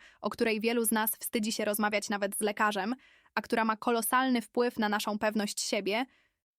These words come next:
jakość snu oraz codzienny komfort funkcjonowania.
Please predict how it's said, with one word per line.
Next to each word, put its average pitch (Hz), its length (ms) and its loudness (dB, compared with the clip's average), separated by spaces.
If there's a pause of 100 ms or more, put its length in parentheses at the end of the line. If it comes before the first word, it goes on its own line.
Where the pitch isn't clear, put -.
jakość 208 420 0
snu 226 360 -2 (160)
oraz 220 340 0
codzienny 262 500 2
komfort 208 440 -2
funkcjonowania. 196 840 -6